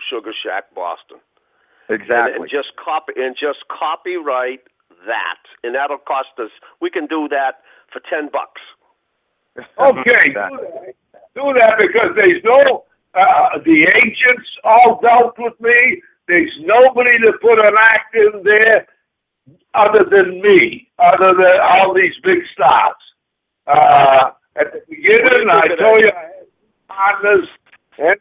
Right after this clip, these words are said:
Speaker 3: up getting rid of them. I bought them out, and we had a little problem here and there. And, uh, but when they got out of the way and I paid them off, I turned around and started operating on my idea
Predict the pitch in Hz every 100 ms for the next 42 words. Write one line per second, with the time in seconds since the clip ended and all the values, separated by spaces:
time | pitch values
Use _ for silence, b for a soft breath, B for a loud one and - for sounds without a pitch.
0 | 208 196 - 185 185 165 175 208 208 185
1 | 196 180 147 123 170 208 196 196 190 196
2 | 202 208 196 _ _ _ 156 165 165 156
3 | 165 156 190 208 190 208 196 175 190 208
4 | 208 202 180 160 208 202 190 175 208 214
5 | 220 196 - _ _ _ 170 180 180 175
6 | 180 180 180 175 175 175 - 156 170 170
7 | 170 _ 180 - 175 165 170 170 185 214
8 | 226 208 214 220 214 202 208 202 214 214
9 | 202 147 139 170 208 196 190 196 202 208
10 | 185 _ - - _ _ 147 156 - 190
11 | 196 185 180 185 185 180 170 - 175 175
12 | 170 175 180 170 165 175 185 196 170 165
13 | 151 _ - 175 170 165 165 160 151 170